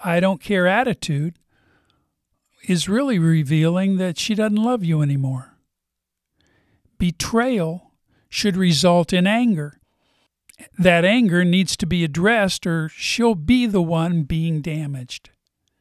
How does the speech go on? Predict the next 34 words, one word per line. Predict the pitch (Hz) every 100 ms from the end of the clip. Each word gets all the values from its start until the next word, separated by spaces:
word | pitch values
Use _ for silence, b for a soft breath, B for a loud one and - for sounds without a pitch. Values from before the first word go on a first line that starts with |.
| _ _ _ _ _ _ _
The | - 165
husband | 151 254 175 165 151
feels, | - 196 180 160 -
"Man, | 160 220 151
like, | 131 131 - b b b b
this | 247 233 185
is | 139
a | 143
great | 127 170 220 247 185 _ _
weight | 165 170 240 220 -
that's | 151 -
been | - 143 160
lifted | 254 - 175 156
off | 156 -
my | 139
shoulders | 120 - 220 233 208 139 123
and | 143
it | 127
feels | - 208 196 147
good." | - 240 247 160 - _ _ _ _ _ _ _ _ -
The | 165
fear | - 240 240
of | 202
exposure | 165 - - - 226 240 180 185
is | 175 147
now | 190 185 165
gone | 139 196 247 220 160
as | 139
soon | - 226
as | 208 156
the | 170
lights | 190 247 - -
came | - 160 147
on. | 143 139 160